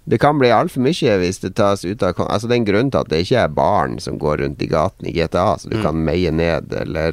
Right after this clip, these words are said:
Speaker 1: eh, sånne ting. Fordi det, folk som lager spill der du får lov å utøve vold, de må hele tiden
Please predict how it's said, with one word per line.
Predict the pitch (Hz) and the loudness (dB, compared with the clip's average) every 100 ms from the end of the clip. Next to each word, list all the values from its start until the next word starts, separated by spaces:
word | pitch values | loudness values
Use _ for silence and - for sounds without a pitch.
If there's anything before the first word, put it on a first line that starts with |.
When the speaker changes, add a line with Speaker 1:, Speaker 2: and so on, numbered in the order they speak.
| - | -4
Speaker 1:
eh, | - 50 50 - - | -6 -4 -4 -6 -6
sånne | - 87 87 | -4 -2 -2
ting. | - - 85 | -2 -4 -4
Fordi | 101 92 | -4 0
det, | 95 87 95 - - - - - - 107 90 90 | 0 -2 -10 -12 -12 -14 -16 -20 -10 -8 -6 0
folk | 120 117 | 0 0
som | 110 | -2
lager | 95 98 117 107 87 90 | 2 4 4 2 2 0
spill | 87 - 123 120 87 | -2 0 0 2 0
der | 80 85 | 0 0
du | 80 | 0
får | 87 | 2
lov | 92 95 82 | 4 4 2
å | 80 98 | 0 -2
utøve | - 87 80 82 | 0 0 0 2
vold, | 131 143 80 73 78 | 2 2 0 -4 -4
de | 92 | -2
må | 101 135 101 | 2 2 2
hele | 95 104 | 2 -2
tiden | 95 87 73 73 | -2 0 2 0